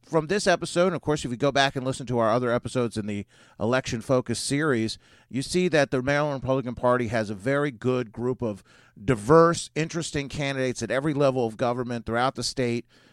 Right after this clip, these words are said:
and that's just a smattering that you got tonight. And I encourage you to uh, let your friends know about this show and, and what we're doing at Red Maryland to get the word out to candidates. I think as,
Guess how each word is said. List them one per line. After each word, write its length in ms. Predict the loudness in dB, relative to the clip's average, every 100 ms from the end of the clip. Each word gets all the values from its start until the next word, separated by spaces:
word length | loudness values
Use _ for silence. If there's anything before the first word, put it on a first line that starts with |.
| _
and 220 | -6 -4
that's 160 | -4 -4
just 240 | -6 0
a 100 | -2
smattering 560 | -2 -4 0 0 0 -2
that 180 | -6 -6
you 60 |
got 240 | -2 -2 -2
tonight. 400 | -6 -4 -4 -6
And 160 | -8
I 80 | -10
encourage 480 | -10 -4 0 0 -2
you 180 | -2 -2
to 300 | -2 -2 -4 -8 -20 _ _ _
uh, 160 | -2 2
let 220 | 2 2
your 60 | 2
friends 300 | 2 2 2
know 140 | 4
about 220 | 4 4
this 120 | 2
show 400 | 0 0 0 -2 -2
and, 240 | -2 -4
and 220 | -4 -2
what 180 | 0 0
we're 80 | 0
doing 340 | 2 2 2
at 120 | -2 0
Red 200 | 0 0
Maryland 380 | -2 -2 -4
to 60 | -6
get 180 | -6 -4
the 100 | -4
word 300 | -2 -2 0
out 220 | 0 -2
to 60 | -6
candidates. 440 | -8 -8 -6 -6
I 40 | -6
think 160 | -4
as, 180 | -4 -6